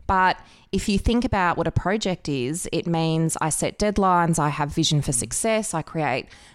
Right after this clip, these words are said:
Speaker 1: goals, I might go and, uh, speak with some experts or consult some people around things that I might need to know, learn or understand.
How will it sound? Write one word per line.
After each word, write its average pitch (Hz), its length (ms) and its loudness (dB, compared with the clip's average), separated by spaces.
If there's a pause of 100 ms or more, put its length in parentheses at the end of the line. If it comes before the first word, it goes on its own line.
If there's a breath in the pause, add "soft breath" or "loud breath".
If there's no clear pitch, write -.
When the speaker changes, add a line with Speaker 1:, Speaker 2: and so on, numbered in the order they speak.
(120 loud breath)
Speaker 1:
goals, 214 680 4
I 160 160 2
might 160 300 0
go 165 220 4
and, 156 440 2
uh, 151 380 0
speak - 500 0
with 170 140 0
some 143 400 -6
experts - 640 0
or 147 80 -2
consult 160 520 0
some 185 180 2
people 165 420 0
around 147 600 -4 (320 soft breath)
things 196 260 2
that 180 80 2
I 160 100 4
might 156 240 0
need 160 220 -4
to - 140 -4
know, 170 360 0
learn 156 240 0
or 151 80 -4
understand. 175 880 -2